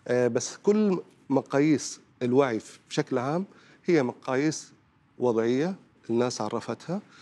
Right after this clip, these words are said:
لا تشترط أنها تكون نفس المقياس على بيئة أخرى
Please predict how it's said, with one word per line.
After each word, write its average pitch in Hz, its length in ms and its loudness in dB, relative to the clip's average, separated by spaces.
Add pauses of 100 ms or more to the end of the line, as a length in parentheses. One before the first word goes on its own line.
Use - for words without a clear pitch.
(180)
لا 143 180 4
تشترط 131 580 -4
أنها 117 240 -4
تكون 127 340 0
نفس 123 240 -2
المقياس 117 680 -4 (600)
على 110 200 0
بيئة 123 380 2
أخرى 139 320 -2